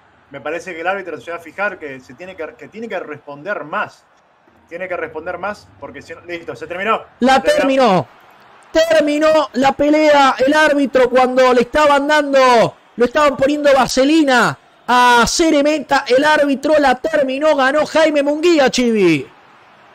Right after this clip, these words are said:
Speaker 1: Sí, terminó, obviamente terminó y terminó bien. La buena represe-, una buena,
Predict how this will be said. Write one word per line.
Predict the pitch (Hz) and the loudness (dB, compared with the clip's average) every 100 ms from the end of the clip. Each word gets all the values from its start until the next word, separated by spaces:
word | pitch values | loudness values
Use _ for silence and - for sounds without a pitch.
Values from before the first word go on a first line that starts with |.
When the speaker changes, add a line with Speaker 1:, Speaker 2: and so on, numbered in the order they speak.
| _ _ - | _ _ -20
Speaker 1:
Sí, | 143 147 139 131 | -16 -14 -14 -14
terminó, | 151 160 196 | -14 -10 -4
obviamente | 180 175 185 160 151 175 156 139 | -2 0 0 0 -2 -4 -6 -8
terminó | 139 131 139 170 156 | -8 -10 -8 -6 -6
y | 127 | -8
terminó | 127 123 _ _ _ _ _ _ - | -14 -16 _ _ _ _ _ _ -12
bien. | 147 151 131 | -8 -8 -10
La | 127 _ _ _ _ _ _ - | -14 _ _ _ _ _ _ -12
buena | 202 185 | -6 -6
represe-, | 165 - - 160 | -6 -10 -14 -16
una | - 160 | -10 -8
buena, | 214 214 185 | -6 -6 -6